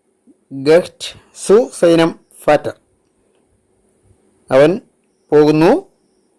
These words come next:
seinem Vater എന്ന് പറഞ്ഞാൽ അവൻ്റെ അച്ഛൻ, അച്ഛൻ്റെ അടുത്തേക്ക്. സു എന്ന് പറഞ്ഞാൽ സെഡ് യു, സു അവിടെ അടുത്തേക്ക്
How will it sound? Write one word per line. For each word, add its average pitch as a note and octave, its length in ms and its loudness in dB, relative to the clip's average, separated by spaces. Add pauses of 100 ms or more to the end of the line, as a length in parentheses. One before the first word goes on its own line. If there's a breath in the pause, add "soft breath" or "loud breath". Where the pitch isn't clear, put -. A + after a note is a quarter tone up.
(480)
seinem D3+ 380 0 (440)
Vater D3+ 340 0
എന്ന് D#3+ 140 0
പറഞ്ഞാൽ E3+ 220 0 (180)
അവൻ്റെ D3+ 340 0 (360)
അച്ഛൻ, - 240 -4 (280)
അച്ഛൻ്റെ D3 360 -2 (100)
അടുത്തേക്ക്. D3+ 380 -2 (180)
സു D#3 100 0 (300)
എന്ന് D3+ 140 -8
പറഞ്ഞാൽ C3 220 -4 (200)
സെഡ് C#3+ 260 -2 (100)
യു, C3+ 100 0 (300)
സു C3+ 120 -4 (1040 soft breath)
അവിടെ C3 180 2 (120)
അടുത്തേക്ക് C3+ 440 -2